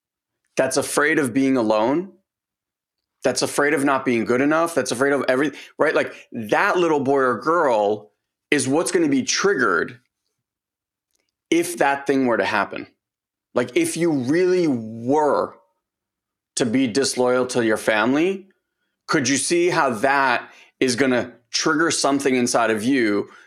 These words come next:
Maybe you have an abandonment issue or something like that. And you're like, "I never wanna feel that again, ever." And so you'll never let yourself go past this thing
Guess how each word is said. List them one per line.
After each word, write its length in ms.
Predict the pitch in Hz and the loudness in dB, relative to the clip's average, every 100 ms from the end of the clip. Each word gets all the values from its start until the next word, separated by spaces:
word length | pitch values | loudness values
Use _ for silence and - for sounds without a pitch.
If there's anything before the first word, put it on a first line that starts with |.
| - | -6
Maybe 240 | 117 123 123 | -2 0 2
you 120 | 120 | 2
have 140 | 120 | 0
an 60 | 120 | 0
abandonment 680 | 113 131 135 123 120 104 104 | 2 2 2 2 2 2 0
issue 360 | 98 - 101 | -2 -2 -2
or 100 | 95 | -2
something 320 | - 113 135 | -2 -2 0
like 180 | 127 131 | 0 0
that. 320 | 185 160 135 - - - - | 0 0 -2 -8 -18 -16 -2
And 220 | 131 120 - _ _ _ - | -2 -2 -8 _ _ _ -8
you're 180 | 123 131 | -2 0
like, 300 | 117 110 - - | 0 -2 -6 -4
"I 120 | 120 | 0
never 320 | 117 113 104 104 | 2 0 0 0
wanna 220 | 95 95 | 0 -2
feel 220 | - 73 | -2 -2
that 160 | 65 - | -2 -4
again, 260 | 80 - _ _ _ - | -6 -10 _ _ _ -2
ever." 300 | - 98 - _ _ _ _ _ _ _ _ _ _ _ _ - - - - - | -2 -2 -12 _ _ _ _ _ _ _ _ _ _ _ _ -20 -20 -20 -18 -2
And 140 | 143 | 0
so 120 | 139 160 | 2 2
you'll 280 | 143 156 | 2 2
never 600 | 147 147 143 151 165 190 185 | 2 2 2 2 2 2 2
let 320 | 160 156 - | 2 0 0
yourself 560 | 147 - 113 107 - - _ _ _ - - | 0 2 0 0 -6 -16 _ _ _ -16 -2
go 300 | 160 160 - | 0 0 -2
past 600 | - - 165 196 - - | -2 0 2 0 -2 -2
this 260 | 170 165 | -2 -2
thing 560 | - 226 202 104 107 - | -2 0 0 0 -2 -6